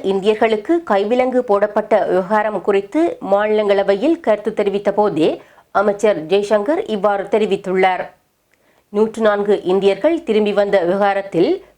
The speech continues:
புதிய நடைமுறை பின்பற்றப்படவில்லை எனவும் அமெரிக்க இராணுவ விமானத்தில் அனுப்பும்போது கைவிலங்கு போடும் நடைமுறை இரண்டாயிரத்தி பன்னிரெண்டாம் ஆண்டு முதல்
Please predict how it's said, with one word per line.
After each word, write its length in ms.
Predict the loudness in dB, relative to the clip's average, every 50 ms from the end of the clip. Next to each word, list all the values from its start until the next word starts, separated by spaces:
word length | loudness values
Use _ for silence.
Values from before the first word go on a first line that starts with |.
| _ -6
புதிய 220 | -4 -2 0 0 2 2 2
நடைமுறை 400 | 2 2 0 0 0 0 0 0 -2 -2
பின்பற்றப்படவில்லை 760 | -2 -2 0 0 0 0 0 0 0 0 0 0 0 0 0 0 0 0
எனவும் 340 | 0 2 2 2 0 0 -2 -4 -6 -10 _ _ _ _ _ _ -4
அமெரிக்க 540 | 0 2 2 2 0 -2 -4 -4 -2 -2 -2 0 0
இராணுவ 340 | 0 0 0 0 0 0 0 0 0
விமானத்தில் 500 | 0 0 0 0 -2 -4 -2 -2 -2 0 0
அனுப்பும்போது 640 | -2 -2 -2 -4 -4 0 0 0 0 0 0 0 0 0 -2 -6 -12 _ _ _ _ -2
கைவிலங்கு 480 | 0 0 2 2 2 2 2 0 -2 0 2
போடும் 300 | 2 2 2 2 0 0 -2 0
நடைமுறை 460 | 0 2 2 2 0 0 0 0 0 0 -2 -2 -2 -2
இரண்டாயிரத்தி 500 | 0 0 2 0 0 -2 -4 -6 -6 -6 -6 -4
பன்னிரெண்டாம் 500 | -2 -2 -2 0 -2 0 0 0 -2 -2 -2 0 0
ஆண்டு 180 | 0 0 0 0
முதல் 220 | 0 0 0 0